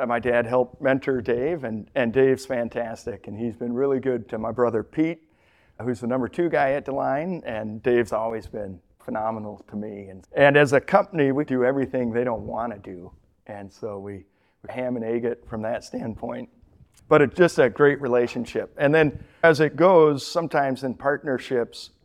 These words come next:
if you wanna sell, the other partner might not have the dough to do it. But the DeLines did, and my dad wanted to get paid for what he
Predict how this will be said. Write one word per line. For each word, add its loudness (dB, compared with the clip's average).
if 2
you 6
wanna 4
sell, 2
the 2
other 0
partner -4
might -6
not -10
have -4
the -6
dough -2
to -10
do -2
it. -8
But -4
the -10
DeLines 2
did, 4
and -4
my -4
dad -2
wanted -4
to -16
get -6
paid -4
for -12
what -6
he -6